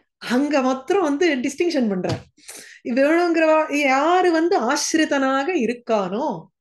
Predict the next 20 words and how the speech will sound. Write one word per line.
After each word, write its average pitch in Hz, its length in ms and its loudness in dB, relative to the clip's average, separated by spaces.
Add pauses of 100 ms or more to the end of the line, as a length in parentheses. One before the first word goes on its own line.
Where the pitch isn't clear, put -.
(140)
அவனை 196 380 0
மாத்திரம் 349 480 0
தாண்ட 185 300 -4
வைக்கிறார். - 420 -14 (640)
இதுல 233 220 -2
வரும் 190 400 -2 (760)
சிவலீலார்ணவத்துல, 202 880 -2 (880)
அஹ், 170 300 -8 (440)
பகவானை 202 380 0
சொல்றது 226 340 -2
சர்வாத்மதா, 233 680 -2 (320)
அஹ், 233 260 0 (140)
ப-, 196 180 0
பிரகாசிதாம்பர். 202 880 0 (540)
ஏன்பா 226 540 0
நீ 233 180 -2
வந்து 233 260 -2
பெரம்படி, 254 500 2
அஹ், 226 440 -4
வாங்குவர் 233 460 2